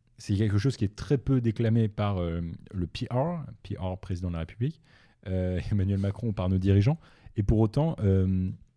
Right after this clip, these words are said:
c'est quelque chose qui est dit tout bas, puisque actuellement on est en train de freiner Huawei.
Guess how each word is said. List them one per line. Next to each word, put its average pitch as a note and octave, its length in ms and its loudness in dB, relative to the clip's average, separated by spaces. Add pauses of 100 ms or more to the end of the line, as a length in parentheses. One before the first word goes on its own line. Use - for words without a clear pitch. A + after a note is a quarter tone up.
(120)
c'est - 160 -10
quelque F#2+ 160 0
chose A#2+ 140 -2
qui A2 100 0
est G#2 40 2
dit G#2 120 -2
tout C3 120 -4
bas, C3 220 0
puisque - 280 -8
actuellement G#2 360 0
on G2+ 80 2
est F2+ 40 0
en F2 60 -4
train - 140 -4
de F2+ 60 -6
freiner G2+ 220 2
Huawei. G#2 400 2